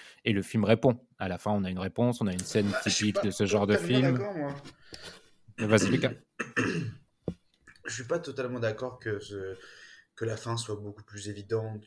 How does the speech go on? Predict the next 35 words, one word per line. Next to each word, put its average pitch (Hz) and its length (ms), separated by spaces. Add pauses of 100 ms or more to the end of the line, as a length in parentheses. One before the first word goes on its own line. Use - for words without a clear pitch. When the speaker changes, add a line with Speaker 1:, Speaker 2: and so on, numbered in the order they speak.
(120)
Speaker 2:
que 101 540
l'absence 107 460
d'évidence 107 640
qui 95 440
planait 101 480
durant, 98 640 (640)
euh, 90 240
toute - 260
la, 82 500 (1300)
toute - 160
la 110 100
durée 104 240
du 104 100
métrage, 107 640 (120)
euh, 90 1080 (880)
au 113 60
même 113 160
titre - 280
que, 120 120
et 117 140
je 98 60
vais 101 60
revenir 101 260
dessus, 101 240
au - 80
même 110 140
titre 113 280
que 143 200
je 143 100
suis 113 240
moins 107 460
gêné, 113 760 (300)
enfin, 101 120
je 92 80
suis 92 140